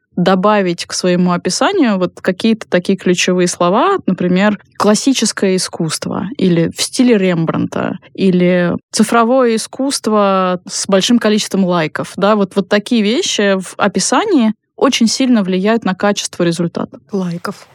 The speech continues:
Speaker 1: Да, да, да. Ну,
Speaker 2: <laughs> Лайков.
Speaker 1: настолько, да.
Speaker 2: Я бы хотела вот как-то с другой стороны к этому подойти. Допустим, вот, э, та же музыка. Она же — это просто звуковые волны, да, там, э, которые летят, э, по воздуху, передаются по воздуху.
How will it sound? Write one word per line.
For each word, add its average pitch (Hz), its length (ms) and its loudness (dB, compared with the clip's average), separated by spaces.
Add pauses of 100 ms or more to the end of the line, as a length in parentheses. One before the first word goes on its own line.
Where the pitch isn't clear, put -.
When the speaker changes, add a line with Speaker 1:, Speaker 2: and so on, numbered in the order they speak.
Speaker 1:
Да, 190 320 2
да, 196 200 0
да. 165 220 2
Ну, 190 60 -2
Speaker 2:
<laughs> - 60 2
Лайков. 214 140 2
Speaker 1:
настолько, 190 420 -2
да. 196 140 -4 (100)
Speaker 2:
Я 233 100 2
бы 226 80 0
хотела 214 300 -2
вот 185 160 -4
как-то 202 320 -2
с 185 40 -2
другой 214 360 2
стороны 196 320 -2
к - 100 -10
этому 185 220 -2
подойти. 208 400 0 (120)
Допустим, 226 380 0
вот, 196 240 2
э, 196 220 2
та 220 120 2
же 220 140 2
музыка. 160 580 -2 (120)
Она 214 320 2
же — 240 160 0
это 208 580 0
просто 233 300 -2
звуковые 202 520 0
волны, 202 440 0
да, 269 200 0
там, 180 400 0
э, 156 300 -2 (220)
которые 190 400 2
летят, 180 560 0
э, 147 360 -2
по 190 140 0
воздуху, 170 640 -2
передаются 226 560 0
по 214 140 -4
воздуху. 202 560 -2